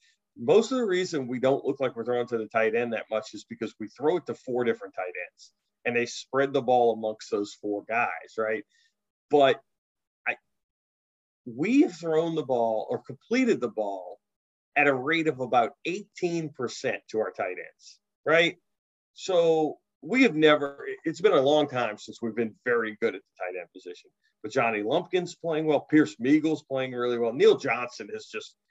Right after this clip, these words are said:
he's finally looks like he's coming into his own as a, as a player. And he's,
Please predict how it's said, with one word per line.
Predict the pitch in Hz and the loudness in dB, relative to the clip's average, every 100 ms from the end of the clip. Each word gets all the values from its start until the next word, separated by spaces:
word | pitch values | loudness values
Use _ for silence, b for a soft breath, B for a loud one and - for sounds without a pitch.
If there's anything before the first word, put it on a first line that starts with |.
| _ - | _ 0
he's | 160 165 143 - - _ _ | 0 0 -6 -8 -18 _ _
finally | 156 175 190 175 | 2 4 6 6
looks | 156 156 151 | 6 4 2
like | 135 | -2
he's | 120 113 | -6 -14
coming | - 143 135 131 | -4 -2 -2 -2
into | 123 127 120 | -4 -2 -2
his | 110 110 | -2 0
own | 110 113 110 | 0 0 -2
as | 107 104 | -4 -6
a, | 101 - _ _ - | -8 -10 _ _ -2
as | 117 113 | 0 2
a | 113 - | 0 0
player. | 117 117 113 113 | 0 2 2 0
And | 131 120 | -4 -2
he's, | 226 214 | 0 -2